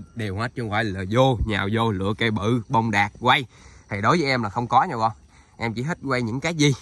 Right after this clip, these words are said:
mà gọi là thắc mắc cho bà con mình. Nó để giải đáp thắc mắc. Đó, như cây này là vàng lá quay buổi sáng nè, quay nguyên luôn nè con.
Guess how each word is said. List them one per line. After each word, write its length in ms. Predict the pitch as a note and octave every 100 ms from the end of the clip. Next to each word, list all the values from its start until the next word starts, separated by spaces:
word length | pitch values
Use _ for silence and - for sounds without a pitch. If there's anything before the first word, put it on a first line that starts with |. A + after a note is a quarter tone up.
| -
mà 160 | - G2
gọi 180 | G2+ A2
là 80 | G2
thắc 120 | - -
mắc 140 | G#3+ -
cho 60 | B2+
bà 80 | G#2
con 180 | B2
mình. 120 | B2+ A2 - - - -
Nó 180 | A2+
để 100 | C#3
giải 240 | A#2+ A2+ B2+
đáp 100 | D3+
thắc 140 | E3+
mắc. 160 | E3 F#3 - - -
Đó, 100 | G#2
như 160 | B2 B2
cây 120 | A2+
này 160 | G#2+ G2+
là 120 | G2
vàng 140 | G2+ G#2
lá 160 | B2
quay 160 | D3+ A2+
buổi 120 | A#2+
sáng 220 | C3+ D#3
nè, 60 | C3 - - -
quay 120 | G#2+
nguyên 220 | A#2+ B2
luôn 140 | A#2+ G#2+
nè 60 |
con. 120 | G2+